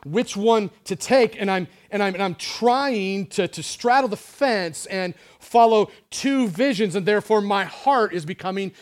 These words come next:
divided, disunited, and I'm left in turmoil 'cause I'm trying to follow a vision of the good life that God did not intend for me, right? Just tasting that fruit.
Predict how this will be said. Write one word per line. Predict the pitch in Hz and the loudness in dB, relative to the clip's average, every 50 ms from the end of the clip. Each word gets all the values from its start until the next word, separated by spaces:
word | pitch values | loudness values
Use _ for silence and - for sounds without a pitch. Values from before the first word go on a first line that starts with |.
| - - - | -20 -12 -4
divided, | 151 208 208 170 147 233 247 269 254 226 190 160 135 113 - _ _ - 131 | 0 0 0 2 4 4 4 4 2 2 0 -4 -4 -6 -12 _ _ -16 -4
disunited, | 131 190 208 - - - 180 214 202 202 220 247 269 247 220 180 156 | 2 2 2 2 2 -4 -4 -2 0 2 2 2 4 4 2 0 0
and | 160 165 | -4 -4
I'm | 165 170 | -2 -2
left | 175 208 226 226 220 - | 2 2 2 0 0 -4
in | - 220 208 175 | -6 -6 -6 -6
turmoil | - - - 262 285 320 330 294 262 226 185 147 131 113 98 - - - _ _ _ _ _ _ _ _ | -6 -6 -2 2 2 4 4 4 4 4 4 2 -2 -4 -8 -10 -16 -20 _ _ _ _ _ _ _ _
'cause | - 143 131 | -12 -10 -8
I'm | 156 147 139 | -8 -8 -6
trying | - - 196 180 | -6 -4 -4 -4
to | 170 165 | -4 -6
follow | - - 196 196 185 180 180 170 | -6 -2 0 0 2 2 0 -2
a | 165 160 | -2 -6
vision | 139 123 135 196 240 226 170 214 214 196 180 - _ _ _ _ _ _ _ - | -6 -4 -4 -2 -2 -2 0 -2 -2 -2 -4 -10 _ _ _ _ _ _ _ -2
of | - 190 | -2 -2
the | 147 175 | -2 -2
good | 147 127 233 254 202 | 0 2 2 2 4
life | 202 202 190 185 127 | 4 2 2 2 0
that | 180 180 139 | -4 -6 0
God | 127 220 226 226 220 180 | 2 4 4 4 2 0
did | 147 214 208 | -2 -2 0
not | 208 220 220 208 | 2 2 2 2
intend | 202 196 - - 233 233 226 202 | 0 -4 -4 -4 -4 -4 -4 -4
for | - 180 165 | -6 -6 -6
me, | 147 131 113 98 - _ _ _ _ _ - | -6 -8 -10 -12 -18 _ _ _ _ _ -16
right? | 131 151 180 185 - _ _ _ _ _ _ _ _ _ _ _ _ _ _ _ _ _ _ _ _ _ _ | -14 -12 -12 -14 -16 _ _ _ _ _ _ _ _ _ _ _ _ _ _ _ _ _ _ _ _ _ _
Just | - - - - _ _ _ | -20 -20 -20 -20 _ _ _
tasting | - - 202 214 196 - - 175 147 131 | -20 -20 -18 -16 -16 -12 -10 -10 -10 -10
that | 117 117 107 - _ | -10 -12 -14 -14 _
fruit. | _ _ - 131 120 92 - _ _ - | _ _ -14 -12 -12 -12 -14 _ _ -20